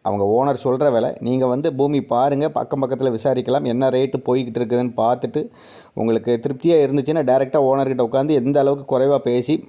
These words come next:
மார்க்கெட்ல ரேட்டு எந்த அளவோ, அதுலேருந்து முடிஞ்ச அளவுக்கு எவ்வளோ கம்மி பண்ணி வாங்க முடியுமோ, அவ்வளோ கம்மி பண்ணி வாங்கலாம்.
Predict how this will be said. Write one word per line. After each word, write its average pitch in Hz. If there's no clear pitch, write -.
மார்க்கெட்ல 127
ரேட்டு 123
எந்த 123
அளவோ, 127
அதுலேருந்து 127
முடிஞ்ச 135
அளவுக்கு 135
எவ்வளோ 127
கம்மி 123
பண்ணி 131
வாங்க 117
முடியுமோ, 117
அவ்வளோ 110
கம்மி 110
பண்ணி 113
வாங்கலாம். 104